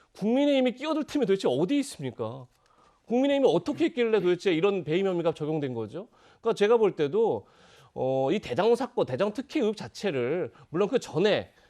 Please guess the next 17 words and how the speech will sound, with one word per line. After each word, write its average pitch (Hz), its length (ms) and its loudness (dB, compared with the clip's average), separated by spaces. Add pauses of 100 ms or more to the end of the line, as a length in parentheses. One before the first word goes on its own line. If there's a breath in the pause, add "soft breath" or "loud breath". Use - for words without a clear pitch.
(160 soft breath)
뭐 139 120 -8
국민의힘 208 500 2
의원들이, 170 680 2
국민의 170 300 0
의원자들이 160 500 2
국민의힘 196 460 0
쪽에서, 196 580 0 (340 soft breath)
어, 123 340 -2 (260)
공공, 196 300 2 (200)
공공 226 580 4
개발을 160 340 0
막았다. 139 440 0
뭐 120 120 -4
이 170 100 -2
부분이 226 220 -2
사실일지 277 460 -4
몰라도 147 540 0